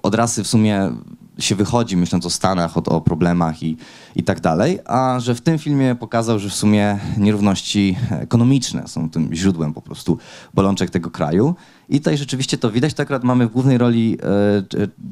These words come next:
czarną rodzinę z klasy średniej, wyższej, im się dobrze żyje. No i właśnie dowiadują się, że gdzieś jest jakieś ich odbicie mroczne, że jakiś jest ich sobowtóry,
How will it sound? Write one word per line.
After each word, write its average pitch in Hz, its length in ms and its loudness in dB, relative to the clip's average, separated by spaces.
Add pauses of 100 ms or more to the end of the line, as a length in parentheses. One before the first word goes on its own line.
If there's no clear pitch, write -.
(100)
czarną 127 300 2
rodzinę 110 560 2
z - 80 -10
klasy 107 220 -4
średniej, 101 380 0
wyższej, 95 500 0
im 98 140 0
się 98 120 -4
dobrze 90 300 -2
żyje. 92 420 0 (440)
No 117 80 2
i 127 40 4
właśnie 123 300 0
dowiadują 113 500 2
się, 113 180 -4
że 107 60 -2
gdzieś 117 340 0
jest 101 120 -4
jakieś 101 280 -2
ich - 140 -2
odbicie 90 680 -2
mroczne, 80 520 0
że 78 120 -2
jakiś 85 340 -4
jest - 240 -2 (240)
ich 90 160 2
sobowtóry, 135 840 2